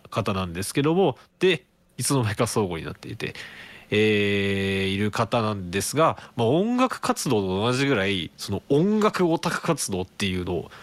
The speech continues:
えー、しっかりやられてるなと、個人的には思っている方で、えー、毎年年末にですね、オタクアドカレーっていう企画を立ち上げて、いろいろな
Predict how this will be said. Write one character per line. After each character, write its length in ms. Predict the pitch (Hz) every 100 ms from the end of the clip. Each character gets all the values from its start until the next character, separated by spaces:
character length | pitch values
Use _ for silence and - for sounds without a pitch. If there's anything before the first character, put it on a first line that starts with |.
| - - _ _ - -
え 220 | 98 95
ー、 20 |
し 180 | 95 -
っ 160 | 135 -
か 140 | 175
り 160 | 123 87
や 100 | 98
ら 100 | 104
れ 80 | 101
て 80 |
る 80 | 101
な 160 | 101 101
と、 220 | 92 - - _ -
個 120 | -
人 180 | 104 104
的 200 | 101 101
に 80 | 90
は 120 | 87 92 - -
思 200 | - 104
っ 20 |
て 160 | 98 95
い 20 |
る 100 | 92
方 220 | 95 92
で、 220 | 92 90 - - -
え 580 | 107 90 87 85 85 82
ー、 40 | - _ _ _ _ _ _ _ - - - - -
毎 240 | 107 147
年 300 | 147 151 135
年 420 | 110 123 135 131 123
末 140 | 135
に 60 | 110
で 80 |
す 120 | 87 90
ね、 100 | 85
オ 160 | 85
タ 160 | 90 117
ク 200 | 131 120
ア 60 |
ド 120 | 120 123
カ 120 | 85
レ 120 | 78
ー 40 |
っ 40 | - _ _ _ _ _ - - _ -
て 100 | 98
い 260 | 92 90
う 60 | 87
企 160 | - -
画 280 | 113 - 110
を 160 | 98 - - -
立 240 | 104 -
ち 0 |
上 80 | 110 90
げ 20 |
て、 340 | 107 95 - -
い 100 | 117
ろ 160 | 147
い 40 | 147
ろ 60 |
な 260 | 139 131